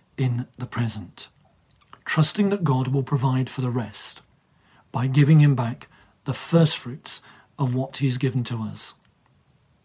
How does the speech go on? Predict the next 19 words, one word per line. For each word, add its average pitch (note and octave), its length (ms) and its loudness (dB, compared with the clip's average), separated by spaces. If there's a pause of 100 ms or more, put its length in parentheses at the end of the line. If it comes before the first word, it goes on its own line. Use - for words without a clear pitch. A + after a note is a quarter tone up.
(720)
I E3+ 60 0
pray G#3 260 2
that G3+ 140 0
you'll G#3 140 2
reflect F#3+ 420 -2
upon G#2+ 280 -6
that F#2+ 240 -10
as B2 120 -2
we C#3 80 4
go C#3 280 4 (380)
into D#3+ 220 8
this C#3+ 200 4
book - 180 -2
of C#3 100 2
Malachi B2+ 360 0
and B2+ 180 0
as C3+ 120 0
we D3+ 80 6
unpack D3+ 440 4